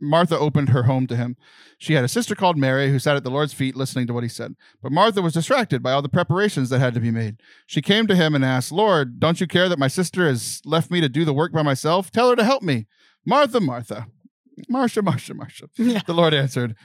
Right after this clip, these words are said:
Speaker 1: "You are worried and upset about many things, but few things are needed, and indeed only one." He's so confusing. <laughs> What? "Mary has chosen what is better, and it will not be taken away from her." Like,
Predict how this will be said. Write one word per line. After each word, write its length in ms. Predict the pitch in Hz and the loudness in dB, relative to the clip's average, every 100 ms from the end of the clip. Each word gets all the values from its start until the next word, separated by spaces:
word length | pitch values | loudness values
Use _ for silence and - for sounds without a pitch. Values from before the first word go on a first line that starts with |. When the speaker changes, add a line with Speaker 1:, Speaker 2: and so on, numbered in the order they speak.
| - | -6
Speaker 1:
"You 160 | 196 254 | 2 4
are 80 | |
worried 300 | 202 170 185 | 4 4 4
and 100 | 165 | 2
upset 240 | 143 131 202 | 0 0 2
about 220 | 175 175 | 2 2
many 220 | 185 196 | 2 2
things, 420 | 185 214 147 123 | 2 0 0 -2
but 160 | 143 165 | -4 -4
few 180 | 240 320 | 0 -2
things 280 | - 160 160 | 0 -2 0
are 60 | 180 | 2
needed, 380 | 220 208 - - | 2 0 -2 -6
and 140 | 147 | -2
indeed 340 | 143 139 190 190 | 0 0 0 0
only 280 | 135 147 151 | 0 2 2
one." 280 | 180 143 | 0 0
He's 140 | 131 165 | -2 -2
so 120 | 240 | -2
confusing. 560 | - 135 131 - - - | -2 -8 -10 -18 -18 -20
<laughs> 420 | _ - _ 175 | _ -10 _ -14
What? 300 | - 151 302 - _ _ - - - | -8 -6 -6 -10 _ _ -20 -20 -4
"Mary 300 | 190 240 269 | 2 4 4
has 160 | 247 190 | 2 2
chosen 480 | 170 160 170 175 - - | 0 0 0 -2 -6 -12
what 220 | 160 160 | -2 -2
is 100 | 175 | 0
better, 320 | 165 208 123 117 - _ | 0 -2 -2 -8 -16 _
and 120 | 135 135 | -2 -2
it 60 | |
will 80 | 127 | 0
not 220 | 127 156 | 0 -2
be 40 | 156 | -2
taken 240 | 156 139 | -2 -2
away 120 | 123 | -4
from 100 | 113 | -4
her." 140 | 107 - | -8 -4
Like, 220 | 170 160 | -4 -4